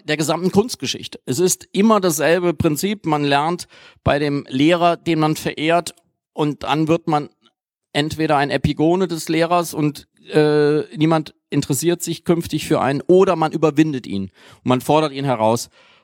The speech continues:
und man, ähm, entwickelt sich in eine eigene Richtung.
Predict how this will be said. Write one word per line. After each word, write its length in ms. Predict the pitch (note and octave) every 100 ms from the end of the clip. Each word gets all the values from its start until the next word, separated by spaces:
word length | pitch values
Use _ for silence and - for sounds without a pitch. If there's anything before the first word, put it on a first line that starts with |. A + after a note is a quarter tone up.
| _
und 340 | - B2 A#2 -
man, 480 | A#2+ A2+ A2 A2 A2
ähm, 460 | A#2 A2 G#2 G#2 G#2+
entwickelt 420 | B2 B2 D3 D3
sich 140 | B2 B2
in 80 | A#2
eine 240 | A2 G#2+
eigene 340 | G2+ A2 B2+ A2+
Richtung. 360 | C#3+ - C#3